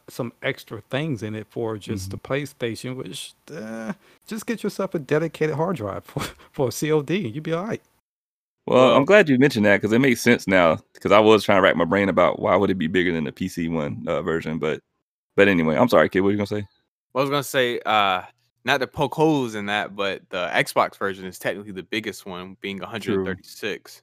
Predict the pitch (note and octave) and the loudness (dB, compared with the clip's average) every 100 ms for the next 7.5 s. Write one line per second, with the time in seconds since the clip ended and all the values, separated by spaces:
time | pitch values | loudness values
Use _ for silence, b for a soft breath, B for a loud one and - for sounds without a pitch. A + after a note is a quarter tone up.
0 | _ - F2+ F#2+ F#2 F#2 - _ _ _ | _ -12 -8 -8 -8 -12 -18 _ _ _
1 | - C3+ B2 B2 A#2 G#2+ G2+ F#2 b _ | -10 -6 -4 -4 -6 -8 -12 -16 b _
2 | _ _ _ _ _ A#2+ C3+ D#3 C#3+ C3 | _ _ _ _ _ -10 -8 -6 -4 -4
3 | A#2 A2+ F#2+ - _ _ _ _ G#2+ G2 | -4 -6 -6 -14 _ _ _ _ -6 -4
4 | G#2+ A2+ A#2+ G2 F#2+ G2 - F#2+ F#2 F#2+ | -4 -6 -10 -6 -6 -6 -8 -8 -8 -6
5 | G2+ F#2+ F#2 F2+ - F2+ F#2 E2+ F#2+ F#2 | -6 -6 -8 -12 -14 -14 -14 -10 -10 -10
6 | F2 - F#2+ F2+ F2 - _ _ _ F#2+ | -12 -12 -14 -10 -10 -12 _ _ _ -12
7 | F#2+ A#2+ - F#2+ F2+ | -10 -8 -10 -12 -14